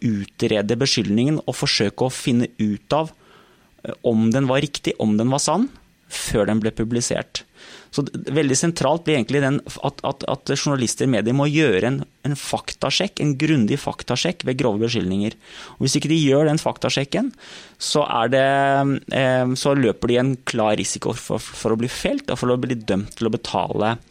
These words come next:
eh, erstatning til den krenkede. Og den erstatningen vil først og fremst være en såkalt oppreisningserstatning, som er da en erstatning for såkalt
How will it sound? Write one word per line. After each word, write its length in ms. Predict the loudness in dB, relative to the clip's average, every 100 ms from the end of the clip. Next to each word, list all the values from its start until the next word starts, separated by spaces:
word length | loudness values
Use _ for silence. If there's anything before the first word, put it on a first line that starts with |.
| -20 -18 -20 -20 -8 -2
eh, 340 | 0 2 0 0
erstatning 800 | -4 -4 -6 -6 -2 2 2 0 -8
til 300 | -6 -2 -2 0
den 140 | 0
krenkede. 460 | -2 -4 -6 -6 -2
Og 140 | 0 0
den 140 | 0
erstatningen 480 | 0 -4 0 0 0
vil 100 | -2
først 240 | -2 -4
og 80 | -4
fremst 160 | -4 -2
være 220 | -2 0
en 100 | -2
såkalt 440 | -4 -2 -4 -4 -14 -20 -20 -20 _
oppreisningserstatning, 2000 | -8 -8 -6 -2 0 0 -2 -4 -6 _ -2 0 0 0 0 0 0 -2 -2 -2
som 140 | 0 0
er 220 | 2 0 -4 -14 -20 -8
da 140 | 0 0
en 140 | 0
erstatning 400 | -2 -4 -4 -4 -2
for 80 |
såkalt 400 | -2 -2 -2 -4